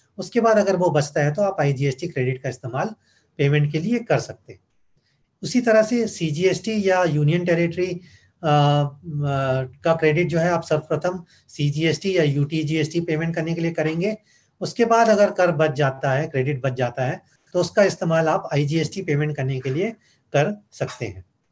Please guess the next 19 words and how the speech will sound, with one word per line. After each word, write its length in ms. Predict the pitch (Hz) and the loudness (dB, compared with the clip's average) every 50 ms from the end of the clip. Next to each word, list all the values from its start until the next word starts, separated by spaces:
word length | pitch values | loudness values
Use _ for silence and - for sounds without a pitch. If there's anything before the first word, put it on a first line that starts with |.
| _ _ _ _ - | _ _ _ _ -4
तो 80 | 240 | 0
ये 160 | 220 226 262 | 2 4 4
नियम 260 | 247 208 202 214 226 220 | 4 4 4 2 2 2
आपको 480 | 202 180 170 - 233 240 233 233 - _ _ _ _ - | 2 0 0 -2 -2 -2 -2 -2 -6 _ _ _ _ -2
फॉलो 240 | - 139 143 151 175 | 0 2 2 2 2
करने 260 | 175 180 175 175 185 | 2 0 0 -2 0
पड़ेंगे 440 | 180 175 165 165 170 185 220 220 - - _ _ _ - - | 0 0 0 0 0 0 -2 -4 -6 -12 _ _ _ -2 2
और, 340 | 165 185 202 208 202 - _ _ - 180 | 2 4 4 2 -2 -8 _ _ -8 -4
अ, 180 | 147 139 147 151 160 | -2 0 0 0 -2
इसका 220 | 165 - - 220 | -2 0 0 0
इस्तेमाल 320 | 196 - 208 175 170 170 | 0 0 0 0 0 0
करते 220 | 170 170 160 - 165 | 0 -2 -2 -2 -2
हुए 160 | 156 170 196 | -2 0 0
आपको 340 | 196 156 135 - - 156 139 | 0 0 -2 -2 -2 -2 -2
अपना 300 | 143 - - 190 214 214 - _ _ _ _ - 135 | -2 -4 -6 -6 -6 -6 -8 _ _ _ _ -6 -4
return 320 | 131 131 127 139 139 131 | -4 -2 0 -2 -2 -2
भरना 280 | 113 110 104 104 104 95 | -4 -4 -4 -6 -8 -10
है। 120 | 98 - _ _ _ _ _ _ _ _ _ _ _ _ _ _ _ _ _ _ _ _ _ _ _ _ _ _ _ _ _ _ _ - - - _ - | -10 -14 _ _ _ _ _ _ _ _ _ _ _ _ _ _ _ _ _ _ _ _ _ _ _ _ _ _ _ _ _ _ _ -20 -20 -14 _ 0
अब 260 | 202 208 - - - | 0 0 0 -4 -16